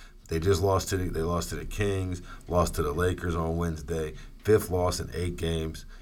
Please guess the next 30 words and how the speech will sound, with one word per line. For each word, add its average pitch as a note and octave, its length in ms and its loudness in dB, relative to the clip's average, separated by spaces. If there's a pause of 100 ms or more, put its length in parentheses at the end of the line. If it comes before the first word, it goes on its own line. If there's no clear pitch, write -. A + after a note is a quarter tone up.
(200)
The E2+ 100 -2
Clippers G2 420 2
are F2+ 80 0
going F2 240 -2
to E2 100 -4
turn E2+ 300 -2
this E2 160 -2
thing E2+ 200 -4
around. D#2 500 -4
They, F2 160 -4
I F#2 100 -2
mean, F#2+ 300 -2
and F#2+ 120 -2
not G#2 140 4
only F#2 220 0
did F2+ 180 -4
they, F2 200 0
they, E2 260 -8
I E2 60 -6
mean, F#2+ 200 0
they G#2+ 80 2
had C3+ 120 6
a G2+ 80 4
twenty-one G2+ 440 2
point F2 280 0
lead F#2 360 0 (380)
in F#2 80 -2
the F2 100 2
fourth F#2+ 320 2
quarter E2+ 460 6